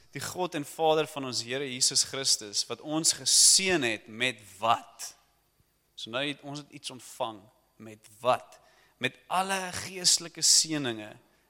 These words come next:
in die hemele in Christus." So daar, hier is, as jy dink aan blessing wat ons met die stad gaan opbou, hier is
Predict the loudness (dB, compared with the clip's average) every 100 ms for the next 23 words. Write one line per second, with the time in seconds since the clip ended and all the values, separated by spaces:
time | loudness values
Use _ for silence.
0 | _ -8 -4 -4 -2 -2 -2 -2 -2 -4
1 | _ _ _ _ -10 -10 -10 -8 0 0
2 | 0 -10 -10 -10 _ _ _ _ _ _
3 | _ _ _ _ _ _ _ _ _ _
4 | _ _ _ _ -6 -2 -2 -2 -6 4
5 | 4 4 -4 -14 _ _ _ _ _ _
6 | _ -2 0 4 4 4 2 6 8 10
7 | 8 4 2 -4 0 0 2 2 2 2
8 | 2 2 4 4 2 -2 -2 -2 4 4
9 | 4 -2 0 2 2